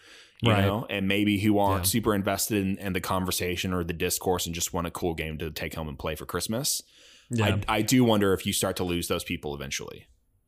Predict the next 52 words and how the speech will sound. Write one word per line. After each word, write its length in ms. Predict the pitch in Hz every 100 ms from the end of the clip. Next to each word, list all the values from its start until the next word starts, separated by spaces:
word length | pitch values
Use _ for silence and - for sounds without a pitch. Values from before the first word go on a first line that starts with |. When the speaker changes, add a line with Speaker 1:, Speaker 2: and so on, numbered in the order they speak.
| -
Speaker 2:
I 80 | -
think 180 | 180 262
the 100 | 170
Christmas 420 | - 190 - 147
thing 220 | - 127 120
and 80 |
the 60 | 117
fact 240 | 139 135
that 80 | 127
it 80 | 113
released 480 | 120 120 113 - -
in 140 | 123 110
December 420 | 104 139 127 113
is 160 | 110
very 260 | 107 131 123
much 380 | 120 113 - - - _ _ _ _ _ _ -
on 180 | 123 120
purpose 420 | 127 117 117 104
too. 280 | - 147 110
I 80 | 104
think 220 | 143 131
that 120 | 120
they 160 | 123 113
really 320 | 110 117 113
wanted 300 | 110 107 107
to 80 | 113
make 200 | 110 87
sure 200 | 113 104
that 120 | 101
if 100 | 107
they 120 | 127
were 100 | 143
gonna 200 | 147 143
release 340 | 131 123 127 110
it 80 |
this 200 | 117 113
year, 280 | 127 110 101 - - _ -
it 120 | 107
needed 260 | 127 123 120
to 80 | 117
be 180 | 120
in 200 | 117 117 - -
around 400 | 120 123 123 127
the 80 | 120
time 340 | - 120 120
of 120 | 113
a 40 | 107
break, 360 | 113 92 92
either 200 | 101 104
summer 440 | 95 120 120 120 110
or 120 | 107
Christmas. 680 | - 117 - 101 92 -